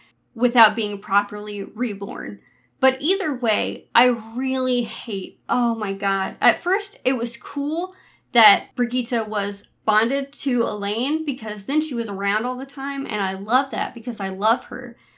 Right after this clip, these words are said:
But now, Brigitte is stuck with Elaine and is losing her memories and having to do fucking paperwork because she's, I don't know, captain of the Queen's Guard or whatever it is. And that's not who she is.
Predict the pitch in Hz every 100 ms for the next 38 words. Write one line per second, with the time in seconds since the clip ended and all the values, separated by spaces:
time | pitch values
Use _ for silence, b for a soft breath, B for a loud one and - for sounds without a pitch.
0 | b _ 285 277 277 294 370 285 247 240
1 | 240 285 311 302 - 247 - - 247 294
2 | 302 285 254 202 247 226 196 196 - 220
3 | 202 202 220 208 226 294 311 320 285 240
4 | 226 220 185 180 190 240 B B B 240
5 | 233 254 269 240 240 240 - 262 262 226
6 | - 311 349 311 220 - 196 202 - b
7 | b 247 240 240 - 240 220 _ _ _
8 | 220 214 208 196 196 233 233 - 233 220
9 | 196 202 - 233 226 233 208 202 208 202
10 | 202 196 220 220 208 196 185 185 202 240
11 | - b b b b 285 339 320 311 302
12 | 302 285 320 311 269 240 302 330 - -